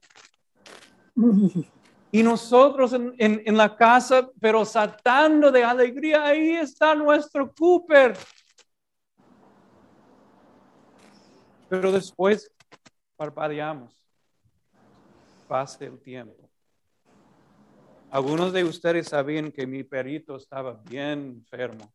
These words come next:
Speaker 2: casi toda su vida. Sufrió de, de convulsiones terribles. Perdió control de todo su cuerpo.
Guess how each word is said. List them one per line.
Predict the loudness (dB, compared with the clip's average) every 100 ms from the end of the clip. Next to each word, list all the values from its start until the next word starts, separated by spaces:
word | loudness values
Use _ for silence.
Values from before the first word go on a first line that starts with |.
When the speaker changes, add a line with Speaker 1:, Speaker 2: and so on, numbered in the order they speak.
| _
Speaker 2:
casi | -14 -14 -14
toda | -10 -8 -8
su | -10 -14
vida. | -12 -12 -14 -18 -20 _ _ _ _ -20 -20 _ _ _ _ _ _
Sufrió | -12 -12 -4 2 2 2
de, | 0 -2 -4 -14 _ _ -16
de | -2 -2
convulsiones | -2 -6 -4 -6 -6 -6 -2 -2 -2 -8 -12 -20 -20 _ _ _ _ _
terribles. | -20 -16 -14 -14 -14 -18 -20 _ _ _ _ _ _ -20 _ _ _ _ _ _ _ _ _ _ _ _
Perdió | 2 2 4 4 4
control | 2 -2 -4 -2 2 4 4 2
de | -4 -6
todo | -6 -6 -6
su | -10 -12
cuerpo. | -10 -10 _